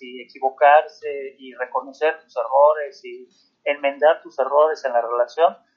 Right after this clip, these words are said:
te ayudan también para hacer que tu relación pueda crecer, ¿no? Eh, y no digo que también las relaciones tóxicas se puedan disfrutar, claro que se pueden disfrutar. Este, sin embargo,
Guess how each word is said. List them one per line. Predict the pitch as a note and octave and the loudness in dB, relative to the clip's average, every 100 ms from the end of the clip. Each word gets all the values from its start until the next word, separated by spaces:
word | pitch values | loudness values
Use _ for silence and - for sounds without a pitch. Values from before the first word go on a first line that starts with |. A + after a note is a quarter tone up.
| _ _ - | _ _ -2
te | |
ayudan | B2+ B2 C3+ F#3+ | -2 0 -4 -2
también | D#3 C#3 C#3 - | -2 -4 -8 -4
para | F#3 C3+ B2+ B2 | 2 4 4 2
hacer | - D3 C#3+ | -2 -10 -12
que | - | -18
tu | - A#2+ | -16 -12
relación | A#2 A#2+ - C#3+ C#3+ | -6 -6 -4 -8 -6
pueda | C3 B2+ C#3 | -2 0 0
crecer, | C3+ B2 - A#3+ | -4 -6 -2 -2
¿no? | C3 - - _ _ _ _ _ | -2 -8 -8 _ _ _ _ _
Eh, | C3+ C3+ C3+ C#3 - | -6 -4 -4 -6 -10
y | D3+ | 0
no | G#3 | 2
digo | A#3 A3+ A3+ | 2 -2 -2
que | E3+ | 0
también | D3 C#3 F#3+ | 0 0 2
las | G#3+ | 2
relaciones | E3 C#3 C#3 F#3 F#3 | 4 0 0 -4 -4
tóxicas | D#3 D3 _ C3 | -6 -10 _ -8
se | - | -8
puedan | - D3 C#3+ | 4 4 4
disfrutar, | A#2 _ - D3 F#3+ - | -8 _ -2 0 0 -2
claro | - D3+ - | -2 -2 -4
que | - | -16
se | |
pueden | - D3 C#3 B2 | -4 -2 -2 -8
disfrutar. | - A#2+ - A3 - _ _ _ _ _ _ _ | -20 -20 4 4 4 _ _ _ _ _ _ _
Este, | C3 B2 - - C3 B2 A#2+ - _ | -10 -10 -14 -10 -6 -6 -6 -10 _
sin | - C#3 C3+ | -16 -6 -4
embargo, | C#3 D#3 D3 D3 D#3+ G#3+ | 4 6 6 4 0 -2